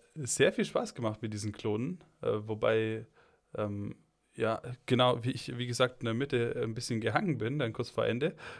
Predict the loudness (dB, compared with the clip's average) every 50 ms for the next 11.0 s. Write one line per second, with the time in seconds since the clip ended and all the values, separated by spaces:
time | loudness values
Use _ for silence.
0 | -10 _ 0 6 8 8 8 8 4 0 -2 -4 -4 -4 -4 -2 0 2 2 2
1 | 2 0 0 0 2 2 2 0 0 0 0 0 0 0 0 0 0 0 -2 -4
2 | -2 0 0 0 0 0 -2 -4 -6 -8 -6 -4 -2 0 0 0 0 0 0 0
3 | 0 0 0 -2 -2 -4 -8 -8 -8 -6 -6 -6 -6 -6 -6 -6 -6 -6 -6 -4
4 | -4 -4 -2 -4 -6 -8 -8 -18 -20 -20 -18 -18 -18 -20 -20 -20 _ -10 -8 -6
5 | -6 -6 -6 -8 -8 -10 -12 -16 _ _ _ -8 -8 -8 -6 -4 -4 -2 -2 -4
6 | -4 -6 -6 -6 -6 -6 -6 -6 -6 -4 -4 -4 -2 -4 -6 -6 -8 _ _ -20
7 | -20 -20 -20 -20 -20 _ _ _ _ _ _ _ _ _ _ _ _ _ _ -12
8 | -6 -2 0 0 0 0 -2 -6 -8 -8 -8 -6 -6 -8 -8 -8 -8 -4 -4 -2
9 | -2 -2 -4 -6 -8 -6 -2 0 0 0 0 -2 -2 -2 -2 -2 -4 -4 -8 -10
10 | -10 -8 -4 -4 -2 -2 -2 -2 -2 -2 -4 -4 -6 -6 -2 0 0 -2 -2